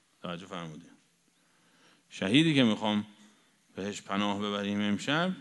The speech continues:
رجز داره، یعنی جزو ایناست. یه نوجوان تو کربلا بود، رجز نداشت. باباش که شهید شد،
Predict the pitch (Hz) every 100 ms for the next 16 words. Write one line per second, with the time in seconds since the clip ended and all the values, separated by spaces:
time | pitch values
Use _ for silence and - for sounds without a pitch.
0 | - 98 90 85 113 98 - 80 78 -
1 | - - _ _ _ _ _ _ _ _
2 | _ - 82 95 98 98 98 87 85 76
3 | - - - - - _ _ _ _ _
4 | _ _ _ _ _ _ _ _ _ _
5 | _ _ _ - - _ - _ - -
6 | - - 127 165 160 135 131 139 170 143
7 | 127 123 120 123 123 147 156 175 196 214
8 | 202 - - - _ _ _ _ _ _
9 | _ _ _ _ - - 117 127 160 147
10 | 175 190 139 98 - - - _ _ _
11 | _ _ _ - - - _ _ - 127
12 | 165 196 - 156 147 147 143 - 165 202
13 | 220